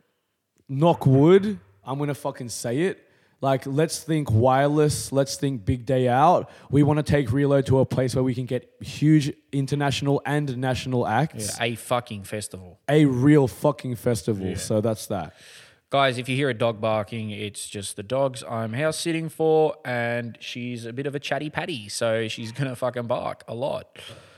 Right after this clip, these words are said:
Speaker 2: Um, oh.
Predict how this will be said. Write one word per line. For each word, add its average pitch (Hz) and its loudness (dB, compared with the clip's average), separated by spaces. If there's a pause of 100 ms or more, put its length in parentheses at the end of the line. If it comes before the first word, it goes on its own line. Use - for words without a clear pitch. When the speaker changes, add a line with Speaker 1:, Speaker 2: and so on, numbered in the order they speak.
(360)
Speaker 2:
Um, 127 2 (1600)
oh. 107 0